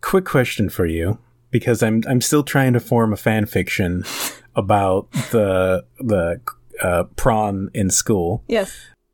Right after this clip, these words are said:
Speaker 1: What is a great name for a series of Y A novels featuring Teen Crustaceans, other than just Teen Crustaceans.
Speaker 2: Hmm. Do we wanna go, like, punny with it?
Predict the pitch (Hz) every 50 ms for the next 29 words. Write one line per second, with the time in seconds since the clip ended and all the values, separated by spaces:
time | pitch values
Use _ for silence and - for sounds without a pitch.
0 | _ _ _ - 143 135 160 185 - - - 170 180 170 160 156 143 139 - -
1 | - 127 127 127 123 131 - - 127 123 120 127 123 117 110 104 101 101 98 101
2 | 110 120 - - - - - - 110 104 104 - - - 120 113 113 117 120 120
3 | 113 - 110 98 101 104 107 107 107 104 101 104 104 107 98 92 85 80 85 82
4 | - 82 82 90 98 - - - - - _ _ _ _ - - - 113 104 98
5 | - - 110 98 92 90 87 87 87 87 95 - - _ _ _ - - 110 95
6 | 90 85 - 101 90 - - 123 117 104 - - 78 78 - - - - 127 117
7 | 107 92 92 87 82 - 90 87 - - - - 95 82 - - 85 - - 110
8 | 95 - - - - - - _ _ _ _ _ _ _ _ _ - 233 214 202
9 | 196 196 190 190 175 190 - 240 240 247 247 254 254 262 240 247 240 233 226 196
10 | 185 - - - - 233 247 262 285 302 320 320 330 330 311 - 330 339 339 -